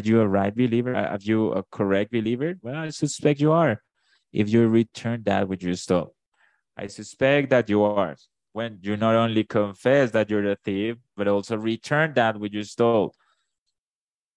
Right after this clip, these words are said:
But also you share from that w-, from that that you have and share with those who are in need. And I suspect in that case that God changed your heart,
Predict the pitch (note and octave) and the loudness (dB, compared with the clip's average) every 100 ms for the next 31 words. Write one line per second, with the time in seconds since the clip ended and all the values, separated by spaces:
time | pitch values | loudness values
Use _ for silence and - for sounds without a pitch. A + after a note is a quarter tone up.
0 | _ - G#2+ - B2 D3+ E3 - A2 G#2 | _ 0 2 4 4 4 0 0 -2 2
1 | G#2 - C#3+ D3 E3 D#3+ D3+ C#3+ C3+ C3 | 0 0 0 2 2 0 -4 -6 -6 -4
2 | B2+ B2 A#2 _ _ _ _ _ - B2+ | -4 -8 -18 _ _ _ _ _ -10 -8
3 | A#2 A#2 A#2 A2 A2 A2 A#2 A#2 A#2+ A2+ | 0 0 0 -2 -2 0 -2 0 0 0
4 | - _ _ _ - G#2+ G#2 - A2+ A2+ | -4 _ _ _ -8 -6 -4 0 2 2
5 | A2 G2+ G2 - F#2 F#2 F#2+ F2+ _ - | 2 2 2 2 -2 -2 -8 -10 _ -4
6 | G#2 G#2 A2 - A2 - B2+ C3+ - G#2+ | 0 2 0 -2 -6 -2 -2 -2 -6 -4
7 | G#2 G2 - G2 F#2+ F#2 F#2+ F#2+ - A#2 | -2 -2 -2 0 0 0 -2 -4 -4 -4
8 | B2+ A2 - G#2 G2 G2 F#2+ F#2 F2 F2+ | -4 -6 -8 -12 -6 -4 -4 -2 -2 -4